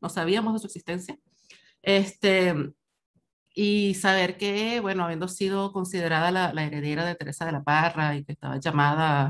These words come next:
a, a, a ocupar un lugar en nuestras letras, eh, no sea enseñada <laughs> en ningún lugar y, y no sea, no haya sido reeditada siquiera.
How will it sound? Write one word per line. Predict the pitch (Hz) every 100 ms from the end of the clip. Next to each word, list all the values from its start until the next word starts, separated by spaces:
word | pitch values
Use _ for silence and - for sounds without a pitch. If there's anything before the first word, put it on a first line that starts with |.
| -
a, | 147
a, | 139 143
a | 143 156
ocupar | - - 156
un | 170
lugar | 175 160
en |
nuestras | 180 160 156
letras, | 165 - 196 _ - - - - _
eh, | 180 180 170 160 156
no | 180 180
sea | 180 196 180
enseñada | 190 190 170 156 180
<laughs> | 143 - -
en | -
ningún | 185 160 160
lugar | 160 160 156
y, | 165 151 -
y | 143
no | 151
sea, | 151 156 156 160 160 - -
no | 175
haya | 180
sido | 196 247
reeditada | 262 185 170 233 170
siquiera. | - 143 151 135 147